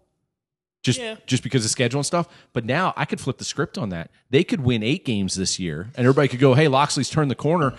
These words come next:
Speaker 1: And I could go, I could argue the fact that I think last year's team was better.
Speaker 2: Yeah. I mean,
Speaker 1: You know,
Speaker 2: listen,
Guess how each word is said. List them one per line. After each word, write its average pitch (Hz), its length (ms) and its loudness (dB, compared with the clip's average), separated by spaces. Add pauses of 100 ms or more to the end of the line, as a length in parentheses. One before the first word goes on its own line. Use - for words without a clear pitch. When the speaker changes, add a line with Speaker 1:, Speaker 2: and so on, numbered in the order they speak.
Speaker 1:
And 120 100 2
I 143 60 4
could 151 160 -8
go, 120 200 2 (320)
I 143 140 -2
could 175 140 -2
argue 117 200 2
the 104 80 -6
fact 110 280 -4
that 110 160 -8
I 143 80 -6
think 185 120 -8
last 104 280 -4
year's 104 120 -2
team 127 140 -4
was 139 100 -2
better. - 380 -8
Speaker 2:
Yeah. 269 180 -10 (180)
I 202 40 -16
mean, 220 60 -2
Speaker 1:
You 147 60 6
know, 160 380 6 (260)
Speaker 2:
listen, 202 200 -6